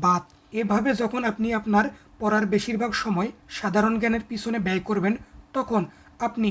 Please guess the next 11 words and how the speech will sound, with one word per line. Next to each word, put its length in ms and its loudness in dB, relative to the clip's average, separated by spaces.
গণিত 260 2
এবং 120 0
ইংরেজিতে 460 2
ভালো 260 4
করতে 260 -4
পারবেন 300 0
না। 80 0
আপনি 260 2
হয়তো 180 0
জানেন, 240 4
বাংলাদেশের 460 2